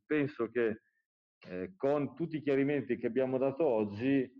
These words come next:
eh, abbiamo fatto veramente un bel servizio e voglio ringraziare tutti i trentatré, trentaquattro, alla fine quanti sono? Adesso trentadue, comunque in media trentatré anche in questo caso,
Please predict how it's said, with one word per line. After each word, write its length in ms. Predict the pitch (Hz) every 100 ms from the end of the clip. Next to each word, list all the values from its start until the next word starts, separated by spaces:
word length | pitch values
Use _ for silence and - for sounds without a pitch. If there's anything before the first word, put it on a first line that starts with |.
| -
eh, 560 | 101 101 98 98 95 90
abbiamo 240 | 113 131 120
fatto 240 | 117 120
veramente 480 | 117 110 107 104 117
un 200 | 113 110
bel 240 | 117 110
servizio 840 | 123 131 113 107 - 131 127 127 - _ _ _ _
e 80 | 107
voglio 260 | 127 131 127
ringraziare 1040 | 123 123 123 - 143 135 113 107 101 98
tutti 360 | - 123 - 120
i 80 |
trentatré, 600 | 113 117 113 127 131 135
trentaquattro, 680 | 131 120 117 - 135 135 117
alla 100 | 113
fine 140 | 127
quanti 260 | 117 110 104
sono? 400 | - 113 113 117 - - - - - - _
Adesso 260 | 135 139 123
trentadue, 600 | 123 123 120 127 143 170
comunque 260 | 123 110 117
in 80 |
media 240 | 127 147 131
trentatré 560 | 131 131 143 143 135
anche 180 | 135 135
in 60 | 135
questo 260 | 151 170
caso, 500 | 175 202 226 143 104